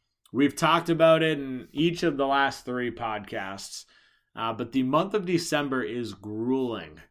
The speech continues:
And we've got two back-to-backs in the next week. In seven days, we have two back-to-backs. We've got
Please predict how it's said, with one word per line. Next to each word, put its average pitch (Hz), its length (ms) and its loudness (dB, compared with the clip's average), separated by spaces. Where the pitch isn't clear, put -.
And 120 200 -6
we've 127 200 0
got 131 460 0
two 196 300 4
back-to-backs 123 1200 -2
in 131 160 -6
the 127 80 -4
next 131 340 -6
week. 110 640 -2
In 143 180 -2
seven 196 420 0
days, 143 320 2
we 123 80 0
have 120 160 -4
two 147 160 0
back-to-backs. 110 920 -6
We've 131 240 2
got 139 380 6